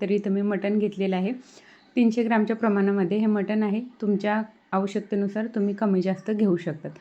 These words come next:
यासाठी आता आपल्याला मसाला बनवायचा आहे. त्यासाठी इथं कांदा, खोबरं, आलं, लसूण, टमाटर, कोथिंबीर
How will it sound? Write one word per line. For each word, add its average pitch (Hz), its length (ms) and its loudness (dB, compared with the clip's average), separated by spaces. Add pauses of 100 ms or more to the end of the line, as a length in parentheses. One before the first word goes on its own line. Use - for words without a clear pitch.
(380)
यासाठी 254 360 2
आता 254 160 0
आपल्याला 233 280 -4
मसाला 226 380 2
बनवायचा 196 440 0
आहे. 202 140 -2 (100)
त्यासाठी 190 380 -2
इथं 196 160 -2
कांदा, 185 440 0
खोबरं, 175 420 -2
आलं, 170 320 0
लसूण, 170 360 -2
टमाटर, 165 420 -2
कोथिंबीर 160 500 -2